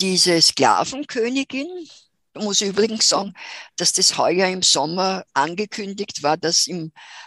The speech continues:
Open-Air-Kino am Kolumbusplatz eine restaurierte Fassung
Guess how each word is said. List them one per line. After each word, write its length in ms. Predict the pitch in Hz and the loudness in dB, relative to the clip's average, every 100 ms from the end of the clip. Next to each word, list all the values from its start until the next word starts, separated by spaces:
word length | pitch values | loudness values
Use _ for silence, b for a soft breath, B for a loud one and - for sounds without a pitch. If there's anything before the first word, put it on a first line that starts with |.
| - | -8
Open-Air-Kino 920 | 180 151 175 147 147 175 190 196 170 | -6 -6 -2 4 4 4 -2 -2 -2
am 180 | 143 156 | -4 -4
Kolumbusplatz 1000 | 175 160 170 208 220 - - 160 - - | -4 -2 -2 -2 -2 -2 0 0 2 0
eine 400 | 120 143 147 143 | 0 -2 -2 0
restaurierte 640 | 143 - 131 165 175 - | 0 0 -2 -2 -2 -4
Fassung 600 | 165 131 131 - 180 185 | -4 0 2 2 0 -10